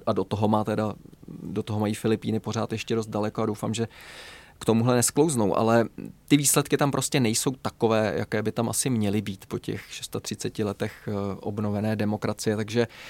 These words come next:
částečně to padá na celý ten politický systém, ale jak říkám, tam ono je to takový začarovaný kruh prostě.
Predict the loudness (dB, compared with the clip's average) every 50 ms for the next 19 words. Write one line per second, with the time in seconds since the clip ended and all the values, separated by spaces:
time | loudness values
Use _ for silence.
0 | -16 -16 -16 -16 -6 0 2 2 4 4 2 2 2 2 2 0 2 6 6 8
1 | 8 8 6 6 4 2 2 0 0 0 0 -2 0 2 2 0 0 -2 -4 -6
2 | -4 -4 -4 -2 -2 -2 0 0 2 2 4 4 4 2 0 -2 -2 0 0 0
3 | 0 0 0 0 0 -2 -6 -8 -8 -4 -2 0 0 0 -2 -4 -6 -8 -20 -20
4 | -12 -6 -6 -6 -4 -2 -2 0 0 0 0 -2 2 2 4 4 4 4 2 2
5 | 0 2 2 2 2 0 -4 -8 -10 -10 -10 -10 -6 -6 -6 -6